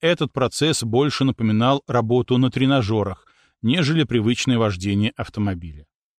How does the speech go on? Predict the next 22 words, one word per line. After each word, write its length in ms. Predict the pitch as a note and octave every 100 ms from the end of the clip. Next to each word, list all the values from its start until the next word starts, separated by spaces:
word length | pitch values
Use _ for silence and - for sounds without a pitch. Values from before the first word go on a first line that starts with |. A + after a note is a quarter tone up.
| _ _ _ _ _ _ _ _ _ _ -
Только 340 | G3 G3 F#3
мотоцикл. 560 | F3 - - A2 - F2 _ _ _ _ _ _ _ _ _ _ _ _ _
Брат 420 | A2+ D3+ A3+ A3 D3+
бросил 440 | B2+ F#3 - E3
на 60 | D3
него 340 | C3+ C#3+ F3+
уже 320 | D#3 A2 D3+
куда 340 | - B2 C#3 D3+
более 380 | C3 D3 C#3+
благосклонный, 840 | B2+ B2+ A#2+ - B2 C3+ C#3+ C3+ A#2
но 260 | A2+ D#3
несколько 600 | C#3+ D3 - C3 D3+ C3 - _ _
покровительственный 880 | C#3+ - C3 B2+ - B2 - A2+ G#2
взгляд. 400 | F#2+ G2 F2 - _ _ _
Мол, 360 | C3 C3+ C3+ - -
свой 480 | - G#2+ C#3 D#3
брат, 340 | A#2+ G#2 F2+ - -
механик-шофер, 1120 | C3 B2 D3 D#3+ C#3+ - C3 - A2+ G2 - _ _ _ _ -
но 440 | F#3 G3+ G3 D#3+
в 100 | -
песочнице 720 | - B2+ - D3+ - A2+ - G#2
ковыряется. 680 | G2+ F2+ E2+ D2+ - -